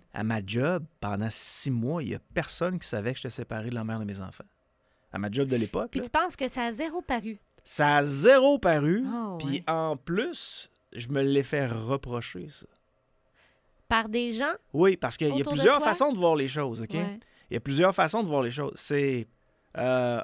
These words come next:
Speaker 1: ah ouais, ben tu sais, mettons, moi, j-, j'aurais eu un collègue comme ça. Mettons, mon, mon chum Jeff Fortin, il se sépare, euh, il est avec une femme pendant quinze ans,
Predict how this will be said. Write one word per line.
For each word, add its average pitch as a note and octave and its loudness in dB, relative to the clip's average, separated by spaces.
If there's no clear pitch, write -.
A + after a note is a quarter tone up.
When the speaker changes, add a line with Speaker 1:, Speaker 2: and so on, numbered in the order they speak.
Speaker 1:
ah D3+ 2
ouais, D3+ 4
ben B2 0
tu - -10
sais, D#3 -4
mettons, D3 0
moi, F#3 2
j-, D#3+ -4
j'aurais C#3+ 0
eu F3+ 4
un D#3 4
collègue D3+ 2
comme A2+ -2
ça. A2 -4
Mettons, F#3 4
mon, C#3 -2
mon C3+ -2
chum F3 -4
Jeff C#3 -2
Fortin, - -8
il D3+ -4
se - -4
sépare, C#3+ -4
euh, A2 -4
il A2+ -4
est B2 -4
avec C3+ -4
une B2+ -4
femme D#3 -4
pendant C3 -2
quinze A#2+ -4
ans, E3 -2